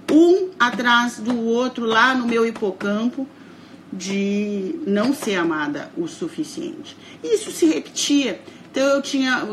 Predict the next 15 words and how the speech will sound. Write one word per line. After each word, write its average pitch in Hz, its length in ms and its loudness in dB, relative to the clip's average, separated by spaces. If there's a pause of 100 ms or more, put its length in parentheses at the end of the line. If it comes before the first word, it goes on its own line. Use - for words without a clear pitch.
(140)
amores, 226 560 2
amava 247 640 4
muito, 254 320 0
mas 220 100 -2
não 208 140 -2
era 202 240 2
amada 175 400 2
no 185 80 0
mesmo 175 320 0
nível 160 300 0
que 180 60 -10
eu 170 60 -2
gostaria 160 540 -6
de - 100 -12
amar. 196 280 -10